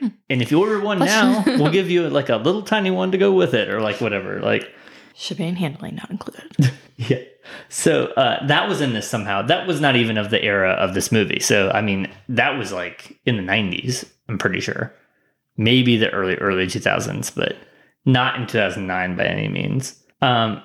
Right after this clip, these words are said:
Speaker 1: so if you're getting the idea about how stupid this movie is by every single thing that we've described, none of the powers are cool. None of them. Not one of them. Sniffers sniff things.
Speaker 2: Mm-hmm.
Speaker 1: Like, having just trackers. Why don't you call them trackers and have them be able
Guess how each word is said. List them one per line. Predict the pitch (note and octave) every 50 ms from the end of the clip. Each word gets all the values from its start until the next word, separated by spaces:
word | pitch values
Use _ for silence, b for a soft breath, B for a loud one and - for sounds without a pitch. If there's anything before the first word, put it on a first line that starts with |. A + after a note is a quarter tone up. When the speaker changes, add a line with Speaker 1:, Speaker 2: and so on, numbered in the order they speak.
| _ -
Speaker 1:
so | - - - F3+
if | D#3
you're | E3 F#3+ E3+ D#3
getting | D#3 F#3+ G#3+ B3 G#3+ F#3
the | D#3+ B2+
idea | A#2 G#2+ G#2+ G#2+
about | G#2+ G#2 G#2+ G2
how | - G#2+
stupid | F#2 - - - B2+ A2 - A2
this | A2 F#2 -
movie | - A2+ G#2+ G2 G#2+ F#2+ F#2
is | F#2 F2+ F2+ F2+
by | - - A2+ -
every | - A2 A2+ A#2
single | G#2+ - B2 A#2 A2+ G2+
thing | A2+ G#2+ G#2
that | G2+ G2+
we've | G2+ F#2+
described, | G2 G2 - - A2+ G#2 G2+ G2 F#2+ G2 B2 B B B B B B B B B -
none | D#3 C#3 C3 B2+ B2+ C#3 E3+ G3+ G#3
of | G#3 - - C#3+ C3 A#2+
the | A#2+
powers | - - A2+ G#2 G2+ G2+ G#2 G2+ G2 F#2+
are | - -
cool. | - - - - - - - C3 - _ - -
None | C#3 B2+ A#2 G2
of | F#2+ F#2 -
them. | C#2+ - - - D#3+ _ -
Not | - B2+ C3 A#2+
one | A#2+ A2 G2+
of | F#2+ F2+
them. | - - - D3 C#3+ _ _ _ -
Sniffers | - - - D3 C3+ - E3 D3+ - -
sniff | - C3+ A2+ A2 -
things. | - A2 G#2 G2+ G#2 G2+ G2+ G2 - -
Speaker 2:
Mm-hmm. | F#3+ F#3 F#3 F3+ F3+ E3+ - _ - - C#3
Speaker 1:
Like, | A#2+ C#3+ C#3 C3+ C3+
having | - - - F3+ G#3+ A#3 G#3+ E3+
just | E3 - - - - _ _ _ _ _ -
trackers. | - - - C#3+ C3 C3 - F2+ - - - - -
Why | D#3+
don't | E3+ F3+ F#3+
you | F#3 - -
call | - E3 F#3 F#3
them | F#3 E3
trackers | - D#3+ D3+ D3 - A2+ G2+ A2+ - - - _ _ _ _ _ _ _ _ -
and | C3+ B2
have | C#3 D3 D3 C#3+
them | D3
be | C3+ C#3
able | C#3 C#3